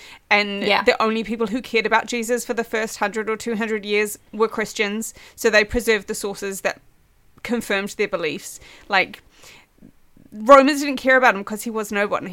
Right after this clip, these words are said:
Speaker 1: He was from a tiny village. He had a few, you know, dozen to a f-, couple of hundred followers, and then he died, and that had no impact on Rome. So he wasn't important to anyone, and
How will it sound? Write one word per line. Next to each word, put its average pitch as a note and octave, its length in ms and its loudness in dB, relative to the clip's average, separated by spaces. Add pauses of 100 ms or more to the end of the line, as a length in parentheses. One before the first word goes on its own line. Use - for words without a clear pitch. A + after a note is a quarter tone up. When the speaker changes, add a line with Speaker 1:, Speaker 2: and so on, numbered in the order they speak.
Speaker 1:
He G#3+ 100 -14
was F#3+ 180 -8
from G#3 200 -4
a G3 40 -4
tiny A#3+ 320 0
village. F#3+ 600 -2
He G#3 140 -8
had G3 100 -2
a G3 40 -6
few, A3 600 -6 (420)
you A3+ 240 -4
know, F#3 280 0 (240)
dozen A3+ 360 2
to A3+ 180 2
a - 20 -2
f-, - 240 -10
couple A3 200 0
of G#3 60 0
hundred G#3 260 -4
followers, F#3+ 440 0
and F#3 100 -6
then F3 140 -4
he F3 100 -8
died, F#3 460 -2
and F#3+ 120 -6
that F3+ 200 0
had G3+ 160 -4
no F#3+ 140 -4
impact - 380 -8
on F3 120 -8
Rome. F#3 300 -10 (220)
So G3 220 0
he F#3+ 140 -6
wasn't G#3+ 260 -2
important B3 380 -2
to A3 80 -8
anyone, F3+ 320 -6
and F#3+ 200 -8